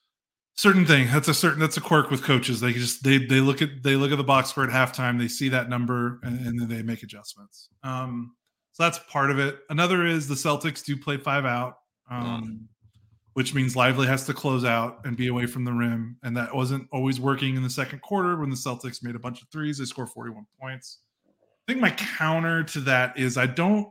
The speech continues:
Speaker 1: n-, don't necessarily disagree with that line of thinking. Like, "Hey, let's let Maxey be the one who can close out 'cause he's much more comfortable." And I think he did a little bit of a better job. The Celtics didn't make as many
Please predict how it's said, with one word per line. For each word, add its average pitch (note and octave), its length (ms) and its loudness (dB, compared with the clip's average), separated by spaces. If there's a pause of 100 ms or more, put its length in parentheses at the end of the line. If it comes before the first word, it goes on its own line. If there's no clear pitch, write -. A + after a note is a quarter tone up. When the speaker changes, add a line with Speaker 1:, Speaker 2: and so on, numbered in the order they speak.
Speaker 1:
n-, D#3 240 0 (840)
don't G3 280 -2
necessarily D3+ 720 2
disagree A#2+ 560 0
with A#2 160 0
that A2+ 220 -8
line A#2 160 -4
of A2 80 -6
thinking. D#3+ 400 -2
Like, A#2+ 160 0
"Hey, D#3 180 4
let's B2 240 -2
let C3 160 -4
Maxey B2 400 -2
be A2+ 160 -6
the A#2+ 100 -8
one A#2 360 -4 (420)
who C3+ 80 2
can B2+ 140 0
close B2+ 280 0
out A#2+ 160 4
'cause A#2+ 140 -2
he's A#2 140 -2
much C3 200 0
more A#2 120 -2
comfortable." B2+ 560 -4
And B2+ 80 0
I C3+ 80 2
think C#3+ 180 -2
he C3+ 160 -2
did A#2+ 180 0
a A2 40 -6
little A2+ 220 -8
bit A2+ 120 -6
of G#2+ 100 -10
a A2 60 -8
better G#2 240 -8
job. A#2 300 -6
The C3 60 -12
Celtics A2 440 -12
didn't A2+ 160 -18
make A2 180 -20
as G#2 120 -16
many G#2+ 120 -20